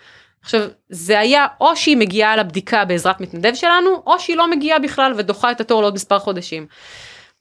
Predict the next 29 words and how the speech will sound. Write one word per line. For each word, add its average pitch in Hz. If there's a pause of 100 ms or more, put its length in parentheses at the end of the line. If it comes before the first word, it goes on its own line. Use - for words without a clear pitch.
(200)
המתנדב 214
הגיע, 254
לקח 330
אותה, 415 (280)
ואז, 320
אה, 294
תוך 294
כדי 277
שהרופאה 226
רואה 240
אותו, 254
אומר 233
לה, 226
"תשמעי, 233
יש 220
פה -
משהו 233
שלא 196
מוצא 202
חן 220
בעיניי, 285
אני 202
מכניסה 196
אותך 220
עכשיו 202
לביופסיה." 180 (680)
הכניס 262
אותה 277
לביופסיה 226